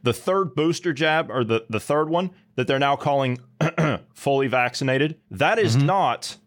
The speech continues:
Speaker 1: a different booster that they've come up with. That's just another dose of what you've already had. That's all that is.
Speaker 2: I also want them to point out, what is the comorbidity they were talking about there? The highest comorbidity.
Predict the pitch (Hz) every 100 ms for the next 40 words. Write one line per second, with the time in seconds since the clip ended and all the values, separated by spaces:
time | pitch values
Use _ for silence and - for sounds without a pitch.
0 | _ 135 135 104 120 185 175 123 104 -
1 | - - 107 151 175 196 - 90 110 -
2 | _ 117 131 135 - 120 147 165 139 131
3 | - - - 101 185 - 131 160 180 139
4 | 131 151 175 147 98 120 185 - 110 127
5 | 151 143 160 147 139 123 107 90 170 107
6 | - _ - 104 131 120 120 117 - -
7 | - _ 123 131 151 175 190 139 127 120
8 | 110 113 - - 147 120 131 98 - _
9 | 135 196 175 160 - 165 139 131 107 139
10 | 123 107 95 90 120 131 139 110 95 95
11 | 92 95 107 71 - 170 180 170 - -
12 | 170 160 151 135 156 170 95 73